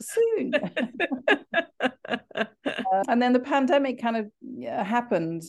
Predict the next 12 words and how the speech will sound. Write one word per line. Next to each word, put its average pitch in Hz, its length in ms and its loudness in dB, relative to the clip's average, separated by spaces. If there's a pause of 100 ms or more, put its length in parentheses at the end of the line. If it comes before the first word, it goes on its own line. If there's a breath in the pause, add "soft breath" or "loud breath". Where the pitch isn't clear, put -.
(120)
and 185 520 0 (520 soft breath)
that 240 240 6 (160)
gave 220 640 6
me 196 680 0
the 190 120 2
title, 208 800 4
uh, 180 260 4
for 196 140 -2
the 190 80 0
book, 180 260 -2
Comfort 202 400 -2
Cooking, 170 460 -4